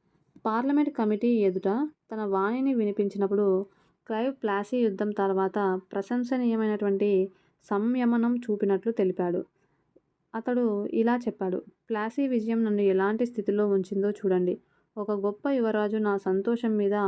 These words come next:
ఆధారపడ్డాడు. ఒక సుసంపన్న నగరము నా దయాదాక్షిణ్యాల మీద ఆధారపడి ఉంది.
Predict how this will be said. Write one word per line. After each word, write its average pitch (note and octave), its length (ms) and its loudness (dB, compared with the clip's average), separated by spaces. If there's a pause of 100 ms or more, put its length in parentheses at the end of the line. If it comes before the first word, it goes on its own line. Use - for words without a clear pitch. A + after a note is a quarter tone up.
(280)
ఆధారపడ్డాడు. F#3+ 760 0 (360)
ఒక G#3 160 -2
సుసంపన్న B3+ 600 0
నగరము G#3 600 2
నా F#3+ 220 0
దయాదాక్షిణ్యాల G3 960 0
మీద F#3+ 220 0
ఆధారపడి F#3 540 0
ఉంది. F3+ 320 0